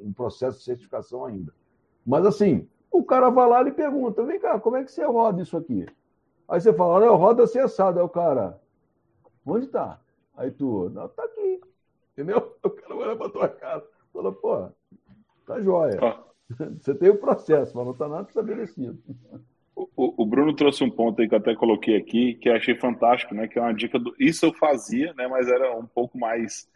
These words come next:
Speaker 2: era, era um pouco mais rústico, né? Hoje vai ser mais fácil, eu vou falar o porquê. Então ele gosta muito de escrever, fazer vídeo de instrução, né? Por exemplo, eu fazia o procedimento, né? Rodava em vídeo,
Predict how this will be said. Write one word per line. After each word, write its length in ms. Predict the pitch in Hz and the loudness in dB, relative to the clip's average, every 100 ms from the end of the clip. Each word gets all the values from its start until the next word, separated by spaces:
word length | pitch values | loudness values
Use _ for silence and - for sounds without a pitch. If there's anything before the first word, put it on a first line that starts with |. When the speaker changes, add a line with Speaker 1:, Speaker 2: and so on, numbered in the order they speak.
| _ _ _ _ _ | _ _ _ _ _
Speaker 2:
era, 220 | - 101 101 | 0 0 2
era 200 | 110 110 | 0 0
um 60 | |
pouco 260 | 104 123 - | -2 -6 -2
mais 260 | 127 127 | -2 0
rústico, 280 | 117 110 - | 0 -4 -2
né? 60 | 107 | -2
Hoje 180 | 113 117 | -2 -2
vai 140 | 117 | -6
ser 120 | - | -4
mais 240 | 127 120 - | -4 -4 0
fácil, 240 | 110 110 | -2 0
eu 60 | 117 | -8
vou 80 | |
falar 220 | 113 117 117 | -2 0 0
o 100 | - | -2
porquê. 400 | 131 - 101 - - _ _ | -8 -2 -4 -4 -16 _ _
Então 120 | - | -6
ele 100 | 117 | -2
gosta 240 | 120 135 135 | 2 2 2
muito 200 | 131 135 | -4 -2
de 260 | 139 131 | 0 0
escrever, 600 | 117 - 131 110 113 143 | -2 -4 -2 0 0 -2
fazer 320 | - 113 117 101 | 0 -2 -2 -2
vídeo 240 | 113 117 | -4 -4
de 80 | 110 | -8
instrução, 560 | 110 120 113 - 123 | -8 -10 -8 -8 -6
né? 300 | 135 127 127 - _ _ _ _ _ | -4 -4 -4 -8 _ _ _ _ _
Por 100 | 113 | -2
exemplo, 320 | 107 101 110 | -2 -2 -6
eu 40 | |
fazia 500 | 104 123 113 98 131 | 0 2 2 -2 -4
o 80 | 151 | -2
procedimento, 840 | - 123 - 120 113 110 143 - | -2 -2 -2 -2 -2 -2 -2 -4
né? 120 | 123 117 | -6 -2
Rodava 420 | 117 101 127 135 | 0 2 2 2
em 120 | 120 | -4
vídeo, 400 | 98 123 151 170 | -2 -2 -2 -12